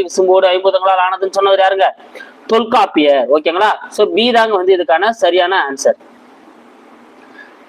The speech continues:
வணக்கம் மிஸ்டர் சாரை பாம்பு ஐயா, வணக்கம். தொல்காப்பியர். ஓகேங்களா? So தொல்காப்பியர் தான் வந்து பாத்தீங்கன்னா வந்து முத முதல்ல என்ன பண்ணிருப்பாருங்க, சொல்லியிருப்பாருங்க. ஓகேங்களா?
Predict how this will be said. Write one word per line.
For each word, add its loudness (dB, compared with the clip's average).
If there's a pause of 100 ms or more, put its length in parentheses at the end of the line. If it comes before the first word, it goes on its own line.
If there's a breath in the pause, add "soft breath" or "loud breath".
(360)
வணக்கம் 0 (100)
மிஸ்டர் 0
சாரை 0
பாம்பு 0
ஐயா, 2 (120)
வணக்கம். -2 (800)
தொல்காப்பியர். 2 (720)
ஓகேங்களா? 0 (360)
So -2 (100)
தொல்காப்பியர் 0
தான் 2
வந்து -4
பாத்தீங்கன்னா -2
வந்து 0 (480)
முத 2
முதல்ல 0
என்ன -2
பண்ணிருப்பாருங்க, -2
சொல்லியிருப்பாருங்க. -2 (440)
ஓகேங்களா? 0